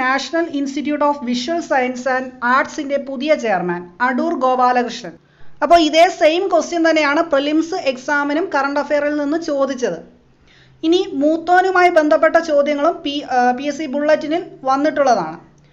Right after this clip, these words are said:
ഇനി നമുക്ക് എങ്ങനെയാണ് പി എസ് സി bulletin download ചെയ്യുന്നതെന്ന് നോക്കാം. അതിനായിട്ട് ആദ്യമായിട്ട്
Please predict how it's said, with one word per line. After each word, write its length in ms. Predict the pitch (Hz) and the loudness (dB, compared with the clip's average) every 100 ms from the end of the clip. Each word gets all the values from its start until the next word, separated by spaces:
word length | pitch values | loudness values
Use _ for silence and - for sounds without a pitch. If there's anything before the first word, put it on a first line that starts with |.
| _ | _
ഇനി 100 | 359 381 | -2 2
നമുക്ക് 320 | 320 262 233 320 - - 277 | 2 2 0 0 -2 -4 -2
എങ്ങനെയാണ് 580 | 330 381 349 285 254 320 - - - _ | 0 2 4 4 2 0 -2 -12 -20 _
പി 80 | 302 330 | -4 -2
എസ് 100 | 330 | -2
സി 80 | 330 | -2
bulletin 340 | 302 294 311 285 | 0 2 2 0
download 420 | 254 269 302 349 330 | 0 2 4 4 2
ചെയ്യുന്നതെന്ന് 380 | 311 277 277 247 | -2 -2 -4 -2
നോക്കാം. 300 | 208 202 233 285 262 | -2 0 -2 -2 -4
അതിനായിട്ട് 400 | 294 311 269 311 262 262 | -2 0 0 -2 -2 -2
ആദ്യമായിട്ട് 500 | 277 339 330 311 | 0 0 2 2